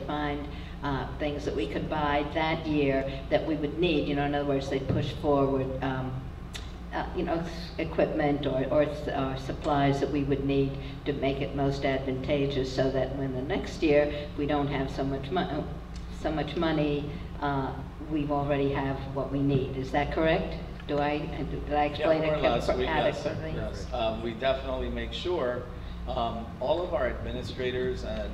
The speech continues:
Speaker 2: um, including the Board of Education have made some great recommendations in the past years, um, from, from science initiatives to looking at equipment. Um, and so we received some very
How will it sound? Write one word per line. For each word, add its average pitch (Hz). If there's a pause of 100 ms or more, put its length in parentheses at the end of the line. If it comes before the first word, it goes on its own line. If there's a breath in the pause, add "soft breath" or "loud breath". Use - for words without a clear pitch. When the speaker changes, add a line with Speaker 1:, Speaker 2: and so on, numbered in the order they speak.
(200)
Speaker 2:
um, 104 (140)
including 120
the 110
Board 110
of 107
Education -
have 107
made 110
some 110 (220)
great 104 (120)
recommendations 92
in -
the -
past 92
years, 92 (420 loud breath)
um, 104 (300)
from, 98 (300)
from 95
science 117
initiatives 113 (580 loud breath)
to 131 (160)
looking 110
at 98
equipment. 123 (540 loud breath)
Um, 104 (240)
and 104 (100)
so 117 (100)
we 131
received 139
some 117
very 110